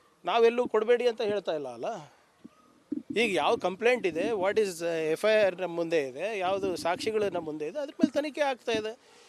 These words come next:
ಹಂಗಂತ ನೀವು ಎಲ್ಲನೂ ಸೇರಿಸಿ ಅಂತ ಹೇಳಿದ್ರೆ ನಾನು ಹೇಳ್ತೀನಪ್ಪ, ನಾಳೆ ಪ್ರತಾಪ್ ಸಿಂಹ ಅವರು ಪಕ್ಕದಲ್ಲೇ ಇದ್ರು, ಅವ್ರ ಕಾರ್ಯಕರ್ತರಿಗೆ ಇವರೇ ಫೋ-, ಮೆಸೇಜ್ ಹಾಕು ಅಂತ ಹೇಳಿದ್ರು ಅಂತ ಹೇಳಿ ನನ್ನ ಹೇಳಿಕೆ ಮೇಲೆ ಕೇಸ್ ರಿಜಿಸ್ಟರ್ ಆಗ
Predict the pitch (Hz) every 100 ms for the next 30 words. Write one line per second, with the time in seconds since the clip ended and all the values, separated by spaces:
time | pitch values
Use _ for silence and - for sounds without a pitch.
0 | - - - 214 247 240 240 226 175 202
1 | 226 240 233 233 240 233 226 226 226 226
2 | 240 233 240 226 226 214 208 214 208 208
3 | 214 214 226 220 220 214 208 - - 202
4 | 220 220 214 196 190 196 - - - 180
5 | 175 190 214 220 202 208 202 202 196 -
6 | 165 220 233 - 220 208 185 185 226 214
7 | 208 208 196 185 196 190 196 202 202 208
8 | 185 190 190 220 214 208 196 190 175 165
9 | 156 208 185 180 170 180 156